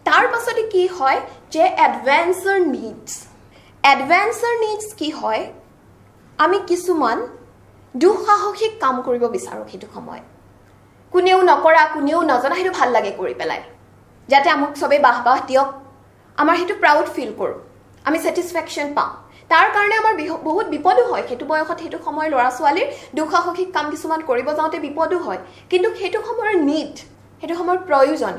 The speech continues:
সেইটো তাৰ কাৰণে কি হয় যে চামটাইমছ ইট মে misdirect আছ, আমাক misdirect কৰিব পাৰে, আমাৰ বেয়াৰ দিশে যাব পাৰোঁ। তাৰ কাৰণে আমি কি হ'ব লাগিব,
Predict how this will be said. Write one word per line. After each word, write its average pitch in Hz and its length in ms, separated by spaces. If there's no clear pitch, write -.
সেইটো - 220
তাৰ 311 220
কাৰণে 339 520
কি 349 160
হয় 294 300
যে 294 140
চামটাইমছ 370 720
ইট 311 280
মে 285 280
misdirect 285 640
আছ, - 180
আমাক 240 300
misdirect 277 560
কৰিব 240 180
পাৰে, 233 180
আমাৰ 240 280
বেয়াৰ 233 240
দিশে 262 320
যাব - 120
পাৰোঁ। 196 240
তাৰ 294 180
কাৰণে 370 400
আমি 277 160
কি 277 160
হ'ব 226 120
লাগিব, 220 240